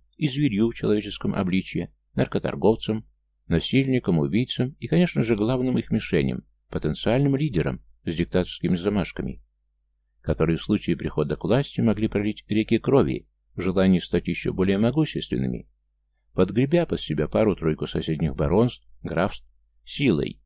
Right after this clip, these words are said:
если они не пожелают присоединиться добровольно. Очередная ликвидация прошла без сучка, без задоринки. Адам исполнил одиозного лидера из духовой трубки. Такое необычное, даже экзотическое оружие обусловилось тем,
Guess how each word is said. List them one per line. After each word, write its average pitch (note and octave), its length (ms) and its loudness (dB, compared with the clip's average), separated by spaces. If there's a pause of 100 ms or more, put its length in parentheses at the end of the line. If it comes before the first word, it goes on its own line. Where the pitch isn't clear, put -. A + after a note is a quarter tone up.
если F2 260 0
они E2 140 4
не E2+ 120 4
пожелают E2+ 480 0
присоединиться D#2+ 600 -4
добровольно. C#2 600 -4 (720)
Очередная B2+ 580 4
ликвидация C#3 640 4
прошла A#2 380 0
без A2+ 180 0
сучка, G#2+ 380 0
без F#2+ 200 2
задоринки. D2+ 840 -2 (300)
Адам F3 380 4
исполнил D#3 500 4
одиозного C3 580 2
лидера B2+ 360 2
из G#2+ 160 -4
духовой A#2 400 0
трубки. - 580 -2 (420)
Такое F#2 300 4
необычное, F#2+ 800 2
даже G2 420 0
экзотическое G#2 720 -2
оружие B2 280 -2
обусловилось F2+ 720 -2
тем, F3 280 0